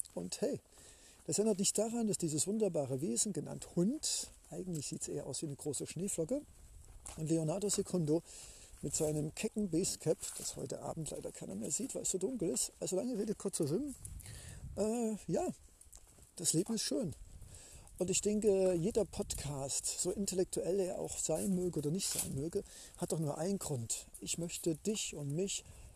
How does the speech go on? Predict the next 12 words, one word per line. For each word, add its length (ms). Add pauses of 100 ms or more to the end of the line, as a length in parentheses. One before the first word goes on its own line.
(240)
provozieren, 760
inspirieren, 800
motivieren 840
und 340
irgendwas 400
anderes 400
noch. 240 (500)
Und 140
vor 120
allen 80
Dingen 140
ein 380